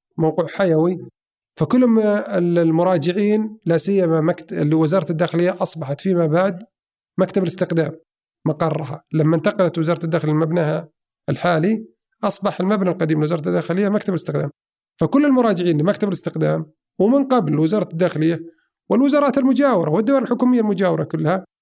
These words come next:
حاجة إلى مواقف المراجعين. فكانت فندق اليمامة كبير ويستوعب، ما كان في دورين، المواقف الأرضية يعني بس،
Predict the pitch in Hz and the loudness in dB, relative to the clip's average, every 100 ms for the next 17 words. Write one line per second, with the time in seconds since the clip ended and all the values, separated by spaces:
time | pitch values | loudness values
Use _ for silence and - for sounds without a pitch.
0 | _ _ _ _ - 247 285 226 226 220 | _ _ _ _ -8 0 2 2 4 4
1 | 247 220 135 131 _ _ _ _ _ _ | 4 2 -2 -8 _ _ _ _ _ _
2 | 147 156 156 156 156 151 - _ _ _ | -2 0 0 0 -4 -4 -12 _ _ _
3 | _ _ - 156 247 277 254 247 277 254 | _ _ -4 0 2 4 2 2 2 2
4 | 247 233 226 208 202 175 170 220 226 220 | 2 4 4 4 2 2 0 0 0 2
5 | 226 226 202 190 180 190 226 147 165 - | 2 2 2 2 0 0 0 0 -4 -12
6 | _ - 269 277 262 277 254 254 196 160 | _ -4 -2 0 2 2 2 2 2 2
7 | 208 226 - 208 208 190 226 220 175 175 | 2 0 -4 -2 0 0 0 0 -2 -4
8 | 170 - | -6 -10